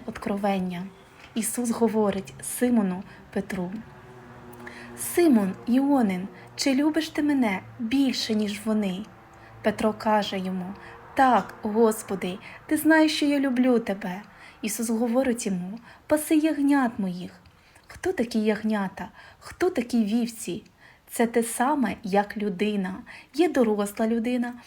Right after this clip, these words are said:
і є маленька дитина.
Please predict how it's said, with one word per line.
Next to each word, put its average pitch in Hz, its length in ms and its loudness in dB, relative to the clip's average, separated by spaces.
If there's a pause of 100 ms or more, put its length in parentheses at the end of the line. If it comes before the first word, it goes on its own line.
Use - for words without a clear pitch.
(260)
і 214 140 0
є 208 280 2 (120)
маленька 247 760 2 (200)
дитина. 220 720 0